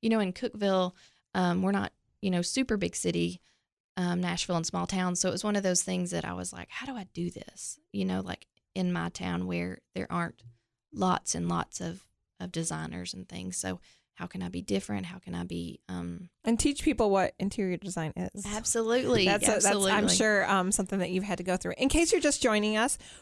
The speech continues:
Speaker 2: we're listening to Powered by Her in the Hinson Oakley Podcast Center. We have Tatum Hill Interiors in Tatum Hill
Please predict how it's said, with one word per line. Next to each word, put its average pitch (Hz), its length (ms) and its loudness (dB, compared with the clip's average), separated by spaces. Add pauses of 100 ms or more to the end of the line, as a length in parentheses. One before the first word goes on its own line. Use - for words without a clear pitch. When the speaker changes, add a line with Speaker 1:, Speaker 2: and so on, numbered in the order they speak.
(220)
Speaker 2:
we're 254 340 4 (260)
listening 220 400 4
to - 80 2
Powered 202 300 4
by 190 120 2
Her 240 360 2
in 240 80 2
the 214 60 2
Hinson 381 400 0
Oakley 214 300 0
Podcast 185 420 -2
Center. 175 300 -4 (320)
We 220 60 4
have 220 100 2
Tatum 254 260 2
Hill 254 200 0
Interiors 196 560 0
in 190 320 -2 (120)
Tatum 185 240 -4
Hill 202 220 -4